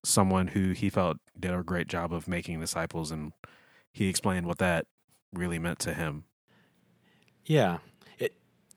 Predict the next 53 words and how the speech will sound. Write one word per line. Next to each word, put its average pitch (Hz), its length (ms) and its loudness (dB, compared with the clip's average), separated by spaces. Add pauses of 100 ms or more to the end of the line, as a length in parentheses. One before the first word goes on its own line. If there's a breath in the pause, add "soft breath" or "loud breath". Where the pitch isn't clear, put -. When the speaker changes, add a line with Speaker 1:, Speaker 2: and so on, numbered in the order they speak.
(200)
Speaker 2:
it's 143 160 2
a 147 40 6
reminder 160 260 8
to 147 100 -2
me 139 140 8
that 107 60 4
Jesus 123 340 0
didn't 107 240 0
say, 101 160 2
like, 95 220 -2
"Go 107 160 2
make 98 160 2
church - 260 -6
members," 87 320 -4
but 92 160 -6
"Go 92 120 0
make 87 180 -2
disciples." - 640 -6 (680)
Um, 92 380 -2 (500 soft breath)
and 117 120 2
I 120 80 8
felt 139 180 6
like 127 160 6
that 127 120 8
was 123 160 8
a 113 40 2
place 104 520 2 (140)
when 113 160 2
I 104 60 4
was 98 100 2
in 92 80 -2
college 101 340 2
that 95 120 2
I - 20 2
really 98 240 2
saw 92 260 -2
that 92 140 -4
happening, 85 500 -6 (160)
was 92 300 -2
in 98 100 -2
a 98 40 2
Methodist 98 360 2
campus 95 360 -6
ministry 90 560 -6 (540 soft breath)
of 95 380 -10 (840)
what 131 180 2
it 120 100 0
could 104 140 -4
look 117 200 -2
like 101 220 -2
in 95 120 -6
real 98 160 -4
life, 82 420 -14